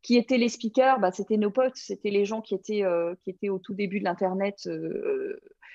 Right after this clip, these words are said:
dans, dans, dans la vallée. Euh, c'était des gens comme, euh, Katharina Fake, euh, euh, par exemple, qui avait, qui avait créé Flickr. Euh, c'était, voilà, euh, Reid Hoffman, qui, c'était le tout début de, c'est, c'était le tout début de LinkedIn.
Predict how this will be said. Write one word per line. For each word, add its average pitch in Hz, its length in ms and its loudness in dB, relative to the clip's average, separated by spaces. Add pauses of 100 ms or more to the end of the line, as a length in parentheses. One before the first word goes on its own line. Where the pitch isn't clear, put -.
(160)
dans, 185 280 4
dans, 175 560 2
dans 170 180 2
la 180 120 8
vallée. 208 460 4 (340)
Euh, 165 160 2
c'était 175 360 -4
des 175 180 2
gens 196 200 0
comme, 175 320 2
euh, 160 220 2
Katharina 165 540 -2
Fake, 180 400 -2
euh, 147 260 -2 (440)
euh, 156 520 -6
par 170 180 -2
exemple, 180 580 2
qui 165 100 -2
avait, 160 380 0
qui - 100 -4
avait 151 160 -2
créé 160 240 -6
Flickr. 214 680 4
Euh, 165 140 4
c'était, 160 360 -4 (360)
voilà, 220 200 4 (300)
euh, 170 100 6
Reid 196 220 2
Hoffman, 208 460 2
qui, 165 240 -6
c'était 170 340 -6
le 165 160 -4
tout 208 140 -6
début 196 380 -2
de, 160 500 -2
c'est, 160 240 -6
c'était - 280 -8
le 165 80 -6
tout - 160 -6
début 185 260 0
de 180 40 -4
LinkedIn. 220 680 4